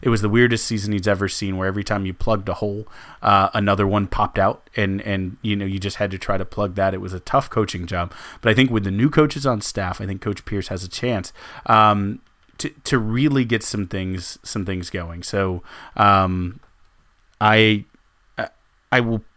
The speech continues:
I will pause there on the coaches because there's some players that I really wanna dive into.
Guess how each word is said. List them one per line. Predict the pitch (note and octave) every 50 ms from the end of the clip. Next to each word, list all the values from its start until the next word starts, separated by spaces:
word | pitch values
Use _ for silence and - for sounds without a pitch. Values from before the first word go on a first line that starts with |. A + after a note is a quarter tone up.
| _ -
I | B2 B2+
will | A#2+ A2+ A2 G#2
pause | - - F3 F3 E3+ D#3 C#3+ A#2 A2
there | B2 C3 C3 A#2+ A#2
on | A2+ G#2+ G2+
the | G2+
coaches | - - - C3+ C3 - A2 G2 F#2+
because | G#2+ G#2+ - A2+ G2+
there's | F#2+ G#2+ G2+ -
some | - G#2 G2
players | - - A#2+ A#2 A2 G#2 G2 F#2
that | G#2 G2 G2
I |
really | F#2+ F#2+ G2 G#2 G2+ G2+
wanna | G2 F#2+ G2 F#2+ F#2+
dive | F2+ G2+ F#2+ F#2+ F#2
into. | G2 G2 F#2+ - - F#2+ F2+ F2+